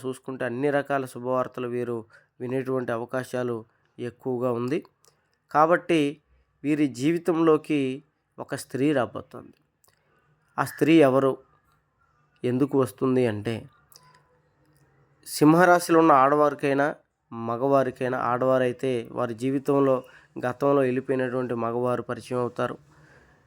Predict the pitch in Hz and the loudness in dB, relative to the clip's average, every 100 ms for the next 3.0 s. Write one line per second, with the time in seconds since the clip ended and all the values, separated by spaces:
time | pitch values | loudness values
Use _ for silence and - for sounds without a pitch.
0 | _ _ 143 151 180 165 151 156 147 131 | _ _ -2 0 4 6 6 6 4 2
1 | 131 _ _ _ _ - 123 131 131 127 | -4 _ _ _ _ -10 2 4 4 2
2 | 113 120 147 151 147 123 147 131 131 | 0 -2 2 4 4 0 -4 0 0